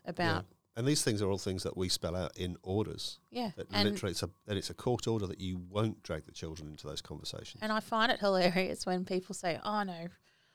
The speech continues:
Speaker 1: I'm not going to agree to that. I, I don't think that we need to have that." Well, okay, that's, it's almost like saying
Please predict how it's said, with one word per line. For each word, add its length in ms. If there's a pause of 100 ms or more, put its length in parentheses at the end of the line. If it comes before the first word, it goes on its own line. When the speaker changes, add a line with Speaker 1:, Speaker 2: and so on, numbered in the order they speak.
(160)
Speaker 1:
I'm 160
not 100
going 180
to 100
agree 240
to 100
that. 240
I, 260
I 80
don't 120
think 180
that 120
we 100
need 180
to 80
have 220
that." 180
Well, 240 (360)
okay, 300
that's, 260
it's 120
almost 260
like 160
saying 360